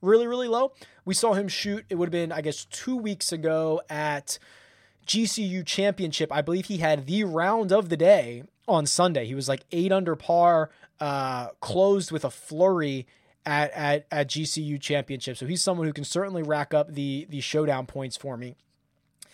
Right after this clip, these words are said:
And then just continuing down here, I mean, there are a lot of, th-, keep in mind, this is a hundred and fifty-three man field. This is by far the biggest field we've seen, uh, thus far. So, I,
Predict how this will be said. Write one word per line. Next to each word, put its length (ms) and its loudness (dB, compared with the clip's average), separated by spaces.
And 100 -2
then 120 4
just 160 -2
continuing 480 0
down 220 4
here, 160 4
I 80 2
mean, 120 0
there 140 10
are 160 6
a 60 8
lot 220 6
of, 160 -2
th-, 200 -12
keep 160 -4
in 80 -2
mind, 220 2
this 120 2
is 80 0
a 60 2
hundred 340 -4
and 120 -8
fifty-three 580 -8
man 300 -4
field. 320 -6
This 160 -2
is 100 -4
by 240 2
far 220 0
the 80 -2
biggest 320 -4
field 300 -2
we've 160 -6
seen, 640 -8
uh, 500 0
thus 320 6
far. 520 2
So, 400 0
I, 100 -10